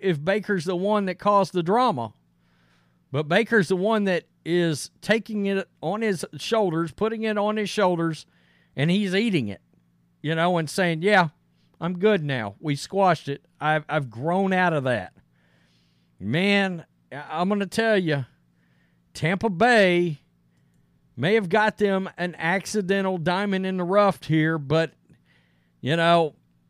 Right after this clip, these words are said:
Baker, Baker was drawn towards that Tampa Bay Bucks team. He thought that offense was good.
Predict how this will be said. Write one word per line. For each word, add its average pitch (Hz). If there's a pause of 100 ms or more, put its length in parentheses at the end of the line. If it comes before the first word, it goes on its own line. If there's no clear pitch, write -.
(540)
Baker, 180
Baker 131
was 175 (380)
drawn 196
towards 180
that 175
Tampa 170
Bay 165
Bucks 160
team. 190
He 160
thought 226
that 180
offense 175
was 151
good. 139